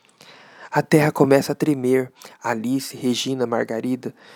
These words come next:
ficam ali apreensivas, até que um buraco é aberto e deste saem diversos veículos,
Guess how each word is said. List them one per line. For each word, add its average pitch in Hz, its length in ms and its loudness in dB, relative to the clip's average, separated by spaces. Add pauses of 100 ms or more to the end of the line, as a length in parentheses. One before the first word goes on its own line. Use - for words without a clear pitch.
(140)
ficam 143 300 2
ali 127 220 2
apreensivas, 127 920 -2
até 127 280 4
que 143 120 -2
um 131 60 0
buraco 120 480 2
é 110 100 -2
aberto 120 480 -2
e 120 40 -6
deste 120 320 -6
saem 117 360 -2
diversos 117 600 -2
veículos, 113 680 -6